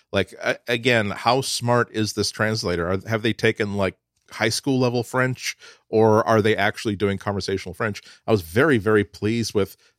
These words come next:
uh, all the sp-, all the speeches that I, I was listening to. Uh, uh, some of the other speeches that I was listening to from this same channel or the same source,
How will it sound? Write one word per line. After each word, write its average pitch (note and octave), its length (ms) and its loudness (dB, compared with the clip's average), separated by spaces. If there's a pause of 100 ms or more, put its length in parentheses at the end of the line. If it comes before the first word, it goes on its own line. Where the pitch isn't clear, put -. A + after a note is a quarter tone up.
uh, G2 260 0
all A#2+ 120 2
the A2 60 -2
sp-, - 160 -8
all D3 120 2
the F#3 80 0
speeches D3 340 2
that A2+ 180 4 (100)
I, C3 60 -4
I - 20 0
was G2+ 120 -2
listening A2 300 -4
to. F#2+ 260 -2 (380)
Uh, G2 260 -4 (280)
uh, A#2 140 -6
some C#3 180 -2
of C#3+ 60 0
the C3+ 100 4
other C3 140 2
speeches A2+ 420 -4
that A#2 60 -2
I G#2 40 2
was G2 120 -4
listening G#2+ 260 -6
to G2+ 180 -4
from G2 220 -8
this G2+ 160 -6
same G2+ 260 -6
channel G2+ 380 -4
or F2 60 -6
the F2+ 100 -12
same F#2+ 220 -8
source, G#2 340 0